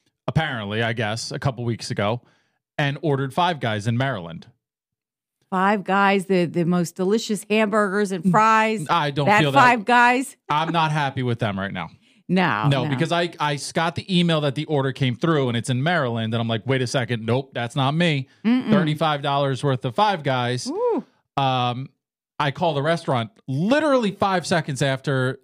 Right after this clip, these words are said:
Speaker 1: the order came in, and they told me, "Oh, it's already out the door. Sorry, you have to take it up with your bank." I'm like,
Speaker 2: Really?
Speaker 1: "Okay, no, that's not true because I see the delivery time is actually twenty minutes from now.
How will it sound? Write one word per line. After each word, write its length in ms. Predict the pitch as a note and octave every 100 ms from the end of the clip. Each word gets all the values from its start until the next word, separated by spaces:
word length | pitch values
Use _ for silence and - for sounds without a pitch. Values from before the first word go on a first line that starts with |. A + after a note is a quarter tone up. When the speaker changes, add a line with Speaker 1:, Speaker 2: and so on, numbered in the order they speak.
| -
Speaker 1:
the 340 | B2+ A#2+ B2+ -
order 220 | C#3 C3
came 300 | A#2 B2 A#2
in, 260 | B2+ F#3+ - _ _ _ _ _ _ -
and 100 | C#3
they 140 | D#3+
told 260 | D#3+ D#3+ D3+
me, 80 | F3+
"Oh, 160 | F#3+
it's 120 | E3+
already 220 | F3+ D#3+ D3+
out 160 | C#3
the 60 | C3
door. 260 | D3+ C#3 B2
Sorry, 260 | D#3+ C3
you 60 | C3+
have 100 | C3
to 20 | D#3
take 80 | C3
it 60 |
up 80 | A#2+
with 100 | A2+
your 80 | A2
bank." 380 | G2 F2 - G#2 _ _ _ _ C3+
I'm 60 |
like, 160 | D#3 A#3
Speaker 2:
Really? 360 | G#3 C#3+ A#2+ A2
Speaker 1:
"Okay, 340 | F3+ F3 C3+
no, 180 | C3+ C3+
that's 220 | C#3 C#3+
not 160 | E3+ D3
true 240 | - G3
because 240 | D3+ D3 C3
I 100 | B2+
see 260 | - D#3+
the 100 | B2
delivery 460 | A2+ C#3+ F#3+ E3 D#3
time 280 | C#3+ C3+ C3
is 120 | A2+
actually 320 | C#3+ - B2+
twenty 260 | - E3+ C#3+
minutes 240 | C#3+ C3
from 160 | - G#2
now. 220 | F2+ D2+